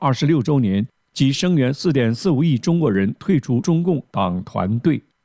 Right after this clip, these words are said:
法轮大法信息中心发言人张尔平说，法轮大法从一九九二年传出，以真善忍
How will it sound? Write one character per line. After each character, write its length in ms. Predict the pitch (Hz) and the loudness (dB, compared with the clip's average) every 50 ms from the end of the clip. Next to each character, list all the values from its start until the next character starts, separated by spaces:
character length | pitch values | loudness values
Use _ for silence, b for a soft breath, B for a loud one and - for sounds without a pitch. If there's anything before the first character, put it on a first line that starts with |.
| _ _ _ _ | _ _ _ _
法 120 | - 156 | -2 0
轮 160 | 151 160 185 | 0 2 0
大 140 | 190 196 160 | 0 0 0
法 180 | - 127 120 117 | 0 0 0 0
信 180 | 117 - 190 | 0 0 0
息 140 | 156 123 147 | 0 2 0
中 160 | 127 165 170 | 0 2 0
心 160 | 135 139 151 123 | 2 0 0 -2
发 180 | - 156 151 | -2 -2 0
言 80 | 156 147 | 0 0
人 280 | 120 104 104 104 123 | 0 0 -2 -2 -2
张 120 | - 156 156 | -2 0 0
尔 160 | 143 110 90 | 0 0 -2
平 280 | - - 92 90 98 107 | -4 -6 -4 -4 -4 -2
说， 280 | - - 139 147 - - _ _ _ _ _ _ | 0 0 0 0 -2 -4 _ _ _ _ _ _
法 160 | - 139 143 156 | -4 -2 0 0
轮 160 | 175 202 208 | 0 0 0
大 120 | 226 208 | 0 -2
法 220 | 151 - 123 120 107 - | -2 0 -2 -2 -2 -4
从 260 | - - - 135 131 - | -4 -2 0 0 0 2
一 160 | 190 185 196 | 0 0 0
九 180 | 156 147 160 175 | 2 2 0 0
九 180 | - - 104 82 | 0 -2 -2 -2
二 160 | 92 110 107 | 0 0 0
年 220 | 92 90 87 82 | 0 -2 -4 -4
传 220 | - - 95 92 92 | -4 -2 -2 -2 0
出， 200 | - 139 139 - - _ _ _ | 0 0 0 0 -4 _ _ _
以 240 | - 127 131 131 143 | 0 2 2 2 0
真 340 | - - 185 185 185 190 190 | 0 0 0 0 2 0 0
善 320 | 170 - 214 185 135 107 | 0 0 0 0 2 2
忍 240 | 98 92 90 87 | 2 2 0 -2